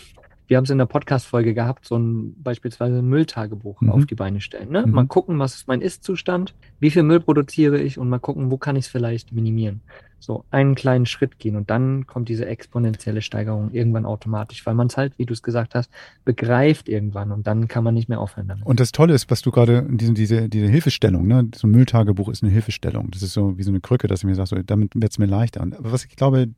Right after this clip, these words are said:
Speaker 2: die, die, die Kunst ist, zu zeigen, dass so eine Veränderung Spaß machen kann. Also
Speaker 1: Mhm.
Speaker 2: was, das ist irgendwie, ähm, Gesundheit kann Spaß machen, ähm, ähm, sauberer Platz kann Spaß machen, ähm,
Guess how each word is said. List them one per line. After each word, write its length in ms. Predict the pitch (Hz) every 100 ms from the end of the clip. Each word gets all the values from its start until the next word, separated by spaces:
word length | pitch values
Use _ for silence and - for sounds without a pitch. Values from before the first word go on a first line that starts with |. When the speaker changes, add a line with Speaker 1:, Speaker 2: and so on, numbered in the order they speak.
| -
Speaker 2:
die, 140 | 123
die, 160 | 113 110
die 180 | 101 104 -
Kunst 340 | - 208 -
ist, 360 | - 156 185 - _ _ -
zu 100 | -
zeigen, 500 | - 123 151 156 131
dass 260 | 117 - -
so 120 | -
eine 80 | 123
Veränderung 380 | - 117 120
Spaß 340 | 113 - 139 151
machen 200 | 85 80
kann. 240 | - - - _ _ - - - -
Also 180 | 110 113
Speaker 1:
Mhm. 40 |
Speaker 2:
was, 240 | 120 160 - - - _
das 160 | 120
ist 140 | 135 123
irgendwie, 480 | 131 127 120 120 117 _ _ _
ähm, 340 | - 110 110 101
Gesundheit 460 | - 107 165 147 117
kann 160 | 101
Spaß 320 | 95 - 101 -
machen, 380 | 82 - 98 101
ähm, 480 | 98 101 104 101 - _ _ -
ähm, 180 | 104
sauberer 440 | 110 120 127 123 120
Platz 340 | - 151 -
kann 180 | - 107
Spaß 380 | - - - -
machen, 480 | - - - - -
ähm, 360 | - 101 107